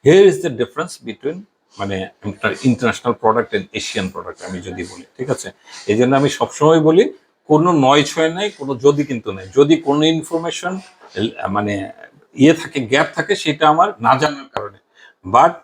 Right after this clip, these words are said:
আমি যতটুকু জানি, আল্লাহ যাতে আমাকে যতদিন বেঁচে থাকে, যতদিন এই প্রফেশনে থাকি, কখনো যাতে আমার এরকম হয় না যে একটা ইয়ে আমি কখনো চেপে গেছি অথবা আমি না বলি।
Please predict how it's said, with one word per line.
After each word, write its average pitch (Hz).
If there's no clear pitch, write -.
আমি 139
যতটুকু 139
জানি, 117
আল্লাহ 131
যাতে 135
আমাকে 131
যতদিন 131
বেঁচে 135
থাকে, 127
যতদিন 120
এই 127
প্রফেশনে 127
থাকি, -
কখনো 180
যাতে 147
আমার 127
এরকম 117
হয় 104
না 101
যে 104
একটা 107
ইয়ে 107
আমি 101
কখনো 104
চেপে 147
গেছি 107
অথবা 98
আমি 98
না 101
বলি। 92